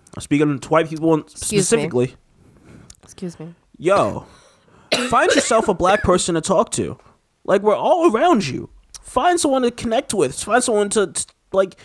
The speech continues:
Speaker 2: we're not, we're not sitting here like, um, like the Sasquatch where you can't find us. We're out in the woods. Like, we're, we're around. You see us.
Speaker 1: Bigfoot.
Speaker 2: Like, uh, talk to another black person. You, if you're on a train, if you're in a bus, like, something, like,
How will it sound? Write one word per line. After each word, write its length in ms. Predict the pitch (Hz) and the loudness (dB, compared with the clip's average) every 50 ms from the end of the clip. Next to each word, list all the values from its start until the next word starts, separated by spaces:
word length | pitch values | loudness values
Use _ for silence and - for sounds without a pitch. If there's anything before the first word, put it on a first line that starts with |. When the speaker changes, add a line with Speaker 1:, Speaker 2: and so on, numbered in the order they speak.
| - - - - - | -20 -12 -10 -4 0
Speaker 2:
we're 80 | 208 214 | 2 2
not, 380 | 220 226 254 302 269 247 - - _ - - - - | 2 2 2 2 2 0 -2 -6 _ -14 -12 -10 -4
we're 100 | 196 214 233 | -2 0 0
not 320 | 254 202 - - - - | 0 0 -2 -4 -8 -6
sitting 240 | - - 269 - - | -4 -4 -2 0 0
here 140 | 233 214 202 | 2 2 2
like, 240 | 190 196 196 180 | 2 0 0 0
um, 420 | 202 190 185 175 160 151 143 135 - _ _ _ _ - - _ - | 0 2 2 2 2 0 -2 -6 -10 _ _ _ _ -20 -20 _ -4
like 140 | 185 196 180 | -2 -2 0
the 60 | 175 | 0
Sasquatch 600 | - - 220 240 247 - - 165 147 151 156 - | 0 0 2 0 0 0 2 2 2 2 0 -2
where 220 | 151 160 165 165 165 | -2 -2 0 0 0
you 100 | 170 160 | -2 -4
can't 240 | - 233 226 185 | -2 -2 -2 -2
find 260 | - - 190 214 202 175 | -2 -2 0 0 2 2
us. 120 | 151 - | 0 2
We're 100 | 160 170 | 2 2
out 140 | 170 190 190 180 | 2 2 2 2
in 60 | 170 | 0
the 60 | 160 | 0
woods. 440 | 147 156 202 214 170 139 123 - - | 0 2 2 2 2 0 -2 -2 -4
Like, 200 | 165 156 151 - _ - - - _ _ _ - | -4 -4 -6 -8 _ -20 -20 -20 _ _ _ -6
we're, 200 | 165 185 233 - - | -2 -2 0 0 0
we're 260 | 165 180 214 240 226 185 | 0 0 2 2 0 0
around. 680 | 151 139 135 160 190 240 233 196 151 127 120 120 120 - - - - | -2 -2 -2 -2 0 0 0 0 -2 -2 -4 -6 -8 -12 -14 -8 -4
You 120 | 175 185 | -2 -2
see 440 | 165 - - - 277 269 277 233 190 | -2 -2 -2 0 0 0 2 2 2
us. 280 | 226 208 190 - - - | 2 2 0 -2 -4 -8
Speaker 1:
Bigfoot. 40 | - - - - - | -12 -18 -20 -6 -2
Speaker 2:
Like, 260 | 196 202 190 - - _ _ _ _ - 80 160 147 - - 120 | -2 -2 -2 -2 -8 _ _ _ _ -18 -18 -16 -16 -18 -16 -14
uh, 140 | 113 127 127 - - - _ _ _ - | -12 -12 -12 -14 -18 -20 _ _ _ -4
talk 240 | - 247 269 277 - | 0 0 0 0 0
to 220 | - - 247 220 | 0 2 2 2
another 260 | 202 196 214 214 202 180 | 2 2 2 2 0 0
black 280 | - 185 196 220 214 | 0 -2 -2 -2 -2
person. 320 | - 180 151 135 - 143 147 | 0 2 2 2 0 -4 -6
You, 120 | 170 175 | -6 -4
if 140 | - 180 - | -6 -4 -2
you're 120 | 202 214 226 | 0 2 4
on 100 | 233 214 | 4 2
a 40 | |
train, 380 | 190 - - - 220 233 220 160 | 2 0 0 0 0 2 2 0
if 140 | 143 - - | -2 -4 -4
you're 120 | 196 208 | -2 0
in 80 | 214 202 | 2 2
a 60 | 175 | 2
bus, 300 | 156 180 202 220 160 - | 2 2 0 0 0 0
like, 120 | 165 170 | -2 -2
something, 280 | - - 220 156 - - | -2 -4 -6 -4 -2 -2
like, 160 | 208 240 240 | -2 -2 -4